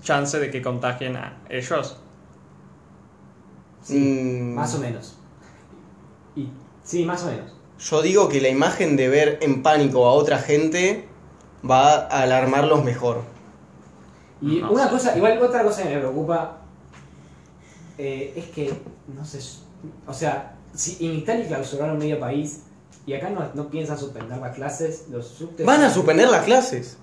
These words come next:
Speaker 3: En
Speaker 2: Bueno.
Speaker 3: Italia porque llevan, en tres semanas se suspenden
Speaker 2: Yo
Speaker 3: las
Speaker 2: ma-,
Speaker 3: clases
Speaker 2: a ver,
Speaker 3: acá.
Speaker 2: yo, yo mañana voy a rendir un final.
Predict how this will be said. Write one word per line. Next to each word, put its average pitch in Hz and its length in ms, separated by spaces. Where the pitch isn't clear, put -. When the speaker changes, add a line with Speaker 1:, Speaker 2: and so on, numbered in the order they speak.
Speaker 3:
En 165 80
Speaker 2:
Bueno. 175 100
Speaker 3:
Italia 254 320
porque 160 240
llevan, 165 640
en 151 160
tres 240 180
semanas 202 380
se 127 80
suspenden 147 340
Speaker 2:
Yo 139 80
Speaker 3:
las - 40
Speaker 2:
ma-, 139 60
Speaker 3:
clases 180 260
Speaker 2:
a - 40
ver, 170 100
Speaker 3:
acá. 185 140
Speaker 2:
yo, 202 60
yo 202 140
mañana 185 380
voy 143 100
a 151 60
rendir 127 340
un 135 80
final. 113 400